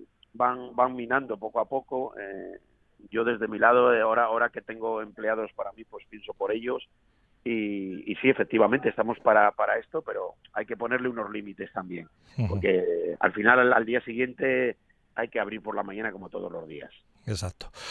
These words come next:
Speaker 2: Bueno, para, para aquellas, eh, personas que, para aquellos oyentes que aún no conozcan, eh, Bonito Verde, yo les he dicho que estáis en el Paseo de la Marina, enfrente justo de las dunas, que al otro lado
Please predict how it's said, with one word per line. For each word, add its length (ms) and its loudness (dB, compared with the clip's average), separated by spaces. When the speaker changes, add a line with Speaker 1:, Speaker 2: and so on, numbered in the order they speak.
Speaker 2:
Bueno, 180 2
para, 320 2
para 160 2
aquellas, 380 4
eh, 260 4
personas 420 2
que, 360 2
para 160 -2
aquellos 260 2
oyentes 380 2
que 80 2
aún 100 4
no 80 2
conozcan, 540 2
eh, 180 -2
Bonito 340 0
Verde, 300 4
yo 100 -4
les 140 0
he 40 2
dicho 220 0
que 80 0
estáis 240 -2
en 60 2
el 80 -2
Paseo 240 2
de 80 0
la 80 2
Marina, 460 2
enfrente 360 2
justo 300 2
de 80 6
las 160 2
dunas, 260 6
que 100 0
al 80 4
otro 180 4
lado 260 6